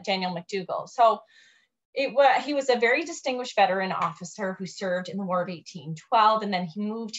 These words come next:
here to Niagara-on-the-Lake following the conflict. When the war broke out, he was part of the Glengarry militia, and he took part in several battles, uh, most notably the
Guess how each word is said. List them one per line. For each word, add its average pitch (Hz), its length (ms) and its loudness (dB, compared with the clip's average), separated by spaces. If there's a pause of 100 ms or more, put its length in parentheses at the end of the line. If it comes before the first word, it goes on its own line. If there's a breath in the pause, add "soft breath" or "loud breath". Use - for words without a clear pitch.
here 196 260 -8
to 208 140 -10
Niagara-on-the-Lake 165 760 -2
following 165 400 -4
the - 120 -20
conflict. - 560 -4 (200)
When 233 160 -6
the 240 80 -2
war 262 320 4
broke 240 240 2
out, 185 160 4
he 190 120 -8
was 180 140 -6
part 202 180 -8
of 196 60 -6
the 175 120 -6
Glengarry 175 840 -4 (120)
militia, 170 520 -6
and 392 100 0 (360 soft breath)
he 208 100 -6
took 247 220 -8
part 220 240 -2
in 190 80 -6
several 175 400 -2
battles, 165 560 0 (420 soft breath)
uh, 180 240 0
most 254 300 0
notably 202 400 -2
the 196 140 -6